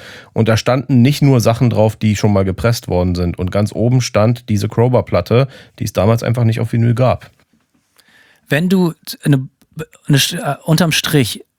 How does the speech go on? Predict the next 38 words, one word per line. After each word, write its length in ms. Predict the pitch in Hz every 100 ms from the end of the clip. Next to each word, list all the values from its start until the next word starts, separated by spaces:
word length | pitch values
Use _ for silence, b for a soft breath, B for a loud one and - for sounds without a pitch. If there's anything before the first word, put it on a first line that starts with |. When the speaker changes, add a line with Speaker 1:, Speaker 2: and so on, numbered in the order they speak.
| _ -
Speaker 2:
warum 520 | 123 110 131 170 185 165
ist 180 | 156
die 60 | 165
Platte 340 | - 165 151
so 220 | 139 147 123
geil? 420 | 127 143 95 92 _ _ _
Also 140 | 131 135
ich 100 | 156
meine, 200 | 156 139
du 160 | 147
sagst 200 | 147 160
jetzt 120 | 151
ganz 160 | - 160
viele 180 | 185 165
verschiedene 340 | - - 156
Sachen, 280 | 143 156 139
aber 160 | 123 123
wenn 100 | 131
du 80 |
das 220 | 139 143 147
irgendwie 300 | 143 147 139
so 100 | 143
in 80 |
a 60 | 135
nutshell, 560 | 135 151 - 117 - - B B -
wenn 140 | 127
du 140 | 131 117 B
jemandem 220 | 147 156
beschreiben 360 | 143 - 156 156
müsstest, 340 | 151 - 151
so, 120 | -
ey, 200 | 135 147
das 200 | 143 151
ist 80 | 151
für 160 | - 151
dich 260 | 170 -
als 160 | 131 -
Musiker 720 | 135 160 185 165 - 117 110